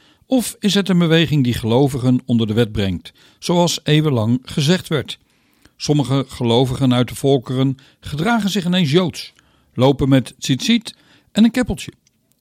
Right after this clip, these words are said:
Een enkeling is er zelfs van overtuigd dat hij zich moet laten besnijden. Gelovigen uit de volkeren zijn ineens actief met de Torah, de eerste vijf boeken van het Oude Testament, gebruiken Hebreeuwse termen,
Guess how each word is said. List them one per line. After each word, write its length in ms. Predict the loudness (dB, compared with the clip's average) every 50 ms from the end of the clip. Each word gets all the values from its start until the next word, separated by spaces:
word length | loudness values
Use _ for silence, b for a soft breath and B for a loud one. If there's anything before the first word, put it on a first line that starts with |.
| _ _ _
Een 180 | 0 0 0 0 0
enkeling 640 | 0 2 2 2 0 0 2 4 4 4 4 2 0
is 160 | -2 -2 -2 0
er 100 | -2 -2
zelfs 240 | -2 -2 -4 -2
van 140 | -2 -2 -2
overtuigd 580 | -2 -4 -6 -8 -4 -2 0 0 0 -2 -6 -10
dat 220 | -6 -6 -6 -4 -2
hij 300 | -2 -2 -2 -2 -2 -4
zich 280 | -6 -6 -4 -4 -2 0
moet 180 | 0 0 0 0
laten 320 | -2 -4 -4 -6 -6 -4
besnijden. 540 | -4 -2 0 0 0 2 0 0 -2 -6 -8 _ _ _ _ _ _ _ _ _ _ _ _ _ _ _ _ _ _
Gelovigen 640 | _ -8 -4 0 2 2 2 0 -2 0 0 2 2
uit 140 | 2 0 -2
de 60 | -4
volkeren 600 | -4 0 2 2 2 2 0 0 2 2 2 0 b b b b b b
zijn 380 | b 0 2 2 4 2 2 2
ineens 440 | 2 2 2 4 4 4 2 2 0
actief 420 | -4 -6 -6 _ -2 0 0 0 0
met 280 | 0 -2 -2 -2 -6 -8
de 180 | -6 -6 -4
Torah, 380 | -2 0 0 0 0 -2 -6 -8 -12 _ _ _ _ _ _ _ _
de 120 | -10 -6
eerste 340 | -2 0 0 0 0 -2 -4
vijf 320 | -2 0 0 0 0 0 0
boeken 280 | -2 -2 0 -2 -2
van 120 | -2 0 0
het 140 | -2 -2
Oude 240 | 0 0 0 0 0
Testament, 640 | -2 -4 -4 -4 -2 0 2 2 2 0 -2 -6 -14 _ _ _ _ _ _ _ _ _ _ _ _ _ _
gebruiken 540 | -14 -10 -6 -2 0 2 2 2 2 2 0
Hebreeuwse 500 | 0 2 4 4 4 4 2 -2 -6 -4
termen, 500 | 0 0 2 2 2 2 2 0 -2